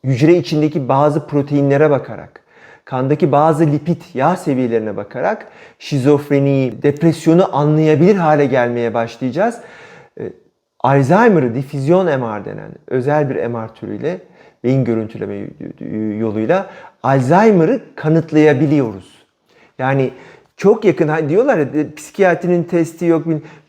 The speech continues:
az kaldı arkadaşım, az kaldı. Önüne böyle kapı gibi tab-, çıkaracağım o testleri.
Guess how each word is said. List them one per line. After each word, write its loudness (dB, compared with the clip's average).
az 2
kaldı 2
arkadaşım, -4
az -2
kaldı. 0
Önüne 2
böyle 4
kapı 2
gibi 0
tab-, -2
çıkaracağım 0
o -4
testleri. -4